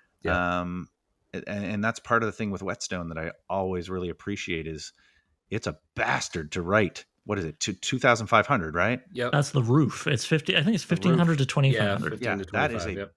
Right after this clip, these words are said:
Speaker 2: bastard to try and write.
Speaker 1: <sighs> It's hard.
Speaker 2: But,
Speaker 3: Oh, I love it.
Speaker 2: but it's
Speaker 3: I love it.
Speaker 2: great.
Speaker 3: Sorry to
Speaker 2: It, that's, that's what I mean. I'm so glad it exists and they're asking for it. And the fact that it's free is its own thing. I know not free of
Speaker 3: Hmm.
Speaker 2: work.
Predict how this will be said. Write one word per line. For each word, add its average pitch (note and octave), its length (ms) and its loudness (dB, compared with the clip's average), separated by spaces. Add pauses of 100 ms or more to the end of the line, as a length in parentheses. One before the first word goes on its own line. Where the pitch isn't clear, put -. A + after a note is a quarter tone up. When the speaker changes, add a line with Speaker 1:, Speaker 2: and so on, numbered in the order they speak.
Speaker 2:
bastard C3+ 600 -2
to - 60 -20
try F2 260 -8
and D#2 140 -12
write. D2+ 220 -14 (120)
Speaker 1:
<sighs> - 120 -20
It's - 140 -16
hard. F2 200 -6
Speaker 2:
But, A2 140 0
Speaker 3:
Oh, - 40 -4 (300)
I - 140 4
love C3 320 6
it. B2+ 60 6
Speaker 2:
but D3+ 100 2
it's F3 180 2
Speaker 3:
I C#3 40 -2
love D3+ 180 4
it. D#3 60 4
Speaker 2:
great. B3+ 100 4
Speaker 3:
Sorry D#3 220 8
to C3+ 140 6
Speaker 2:
It, C#3 180 -2
that's, E5 300 4
that's E3 200 -2
what G3 80 8
I F#3+ 60 6
mean. A3 180 4
I'm A2+ 140 4
so D3+ 280 4
glad B2 300 6
it A#2 80 0
exists A2 340 -2
and G#2+ 80 -2
they're - 80 -4
asking A#2+ 300 0
for G#2 240 0
it. G#2 60 -2 (320)
And D3 100 2
the D3+ 60 -2
fact D3 260 2
that D#3 80 0
it's D3+ 140 -6
free B3 400 2
is G#2 160 2
its - 160 -6
own G2+ 180 -2
thing. D#2 300 -6 (240)
I G#2 80 2
know D3 100 4
not D#3 180 4
free E3 200 2
of B2+ 80 10
Speaker 3:
Hmm. C#3+ 80 4
Speaker 2:
work. F#3 320 -2